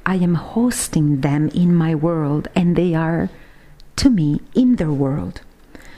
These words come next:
So obviously it's really complex because my map is very different <laughs> than your map. But if we were aware that other people are not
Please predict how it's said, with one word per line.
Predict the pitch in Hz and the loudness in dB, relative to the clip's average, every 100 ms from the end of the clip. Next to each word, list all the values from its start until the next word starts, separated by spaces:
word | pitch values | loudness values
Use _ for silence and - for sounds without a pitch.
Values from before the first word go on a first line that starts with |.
| - - | -20 -12
So | - 214 - | -4 -4 -2
obviously | 226 - 330 - 180 | -2 -2 -2 -2 -2
it's | - - | -4 -2
really | 220 185 | 0 0
complex | - 220 233 165 170 - - - - - | -2 -2 0 -2 -4 -6 -10 -12 -18 0
because | 208 208 214 165 | 2 2 0 2
my | 170 170 | 0 2
map | 175 190 139 - - | 0 0 -2 -4 -4
is | 185 151 | -2 -2
very | 139 160 151 | 0 0 0
different | 139 - 156 151 | -2 0 0 2
<laughs> | |
than | 156 160 | 2 2
your | 190 | 0
map. | 165 - - 180 - - - - - - - - - - - - - - - - | 0 0 -4 -4 -8 -14 -20 -20 -20 -20 -20 -20 -20 -20 -20 -20 -20 -20 -20 -2
But | 214 202 | 0 2
if | 208 - | 0 0
we | 262 | 0
were | 269 233 208 - | 2 2 0 0
aware | 170 156 180 190 170 151 107 170 | -2 0 0 2 2 0 -2 -2
that | 175 156 156 - - - - - - - - | 0 0 -2 -6 -14 -18 -18 -20 -20 -12 -6
other | 233 247 | -2 -2
people | 220 220 226 - 175 160 | -2 0 0 2 0 0
are | 170 165 | 0 2
not | 170 214 226 147 - - | 2 2 0 -2 -4 -8